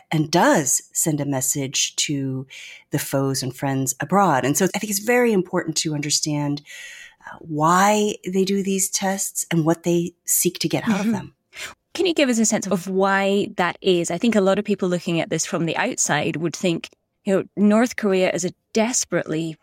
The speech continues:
Speaker 2: poor country. From what we know, people there are, are living in just atrocious conditions. Why would the regime spend so much money and put so much political effort into developing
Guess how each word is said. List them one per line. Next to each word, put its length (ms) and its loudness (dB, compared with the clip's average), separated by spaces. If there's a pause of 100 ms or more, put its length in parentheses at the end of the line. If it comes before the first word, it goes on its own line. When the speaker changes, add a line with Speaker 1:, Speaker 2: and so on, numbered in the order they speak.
(100)
Speaker 2:
poor 300 2
country. 640 -2
From 320 0
what 160 2
we 100 2
know, 440 4 (280)
people 300 0
there 360 4
are, 80 2
are 180 2
living 460 2
in 180 -4
just 320 0 (120)
atrocious 760 0
conditions. 720 -2 (540)
Why 400 4
would 460 2
the 120 4
regime 680 -2
spend 600 0 (200)
so 420 2
much 400 0 (180)
money 680 0 (120)
and 260 2 (100)
put 240 0
so 280 2
much 360 0
political 480 2
effort 440 -6
into 240 0
developing 640 0